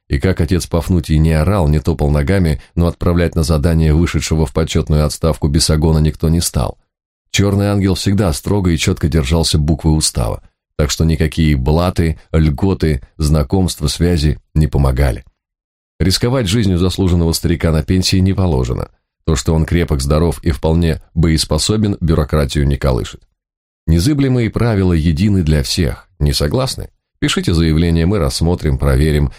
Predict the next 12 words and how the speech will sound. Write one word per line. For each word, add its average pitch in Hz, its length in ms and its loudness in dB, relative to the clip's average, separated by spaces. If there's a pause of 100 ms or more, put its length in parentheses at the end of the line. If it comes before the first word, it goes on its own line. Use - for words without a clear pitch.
(140)
и 82 60 2
если 82 300 2
есть 85 280 0
необходимость, 92 760 0
отправим 92 380 -2
специалиста, 65 720 -2 (160)
а 90 100 2
вы 117 100 0
пока 117 220 -4
домой, 95 460 0
домой, 110 380 2
домой. 107 440 0